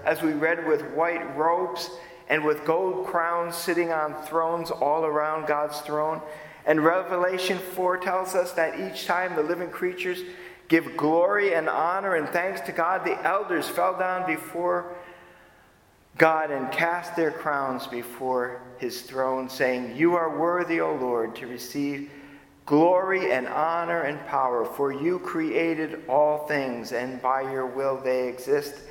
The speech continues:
and were created." So these twenty-four elders acknowledged God's worthiness as creator and as sustainer of all things. And that is the scene that we have in the,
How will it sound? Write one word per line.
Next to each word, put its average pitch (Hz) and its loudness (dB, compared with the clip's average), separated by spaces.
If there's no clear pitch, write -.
and 131 2
were 143 2
created." 117 -4
So 180 6
these 180 0
twenty-four 196 0
elders 156 0
acknowledged 151 -2
God's 151 0
worthiness 147 2
as 139 -2
creator 139 0
and 107 -2
as 120 -2
sustainer 147 -2
of 117 -2
all 147 2
things. 110 -8
And 175 4
that 214 2
is 208 -4
the 196 -4
scene 175 2
that 147 -2
we 156 -6
have 143 -2
in 131 -6
the, 135 -4